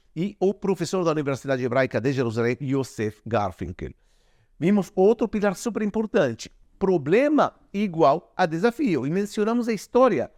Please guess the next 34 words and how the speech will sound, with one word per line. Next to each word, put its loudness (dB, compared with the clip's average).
do -2
rei -2
Ezequias 0
e, 2
na 2
modernidade, 0
o -2
professor -2
Sukeni, 2
que -2
achou -2
ou 0
que 0
adquiriu 0
os -8
primeiros -2
manuscritos -2
do -4
Mar -2
Morto. -12
O 2
pilar 0
da -2
empatia, -4
e -2
mencionamos 0
ao 4
grande 0
mestre -2
da 0
Galileia, -2
Jesus -2
de -4
Nazaré. -2